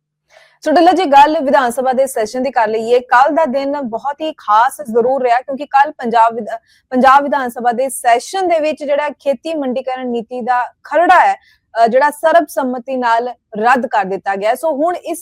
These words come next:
ਸਥਿਤੀ ਨੂੰ ਕਿਸ ਤਰੀਕੇ ਨਾਲ ਦੇਖਿਆ ਜਾਏ ਕਿ ਇਹ ਮੰਨਿਆ ਜਾਵੇ ਕਿ ਜਿਹੜੀਆਂ ਪੰਜਾਬ ਦੀਆਂ ਸਾਰੀ ਸਿਆਸੀ ਪਾਰਟੀਆਂ ਨੇ, ਉਹ ਹੁਣ, ਅ,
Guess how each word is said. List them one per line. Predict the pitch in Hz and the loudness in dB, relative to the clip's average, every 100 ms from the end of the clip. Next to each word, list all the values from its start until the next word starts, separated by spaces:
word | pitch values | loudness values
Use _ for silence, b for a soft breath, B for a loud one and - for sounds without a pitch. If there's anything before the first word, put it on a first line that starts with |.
| 349 | -8
ਸਥਿਤੀ | 349 294 247 | -8 -12 -8
ਨੂੰ | 302 294 | -8 -6
ਕਿਸ | 302 | -8
ਤਰੀਕੇ | - 285 247 269 | -8 -10 -6 -4
ਨਾਲ | 262 254 | -4 -2
ਦੇਖਿਆ | 226 247 | -4 -4
ਜਾਏ | 233 240 | -4 -4
ਕਿ | 254 285 | -6 -6
ਇਹ | 294 294 | -4 -2
ਮੰਨਿਆ | 254 247 269 262 | -2 -4 -4 -2
ਜਾਵੇ | 233 208 226 | -2 -2 -6
ਕਿ | 262 | -4
ਜਿਹੜੀਆਂ | 240 240 254 | -6 -6 -10
ਪੰਜਾਬ | - 220 220 208 208 | -10 -6 -2 -2 -2
ਦੀਆਂ | 220 247 | -8 -10
ਸਾਰੀ | - 233 277 | -6 -4 -6
ਸਿਆਸੀ | 247 226 220 240 | -4 -4 -4 -8
ਪਾਰਟੀਆਂ | 208 202 202 226 240 | -2 -2 -2 -6 -2
ਨੇ, | 247 277 b b b | -2 -4 b b b
ਉਹ | 294 349 320 | 6 8 6
ਹੁਣ, | 330 | 4
ਅ, | 339 | 2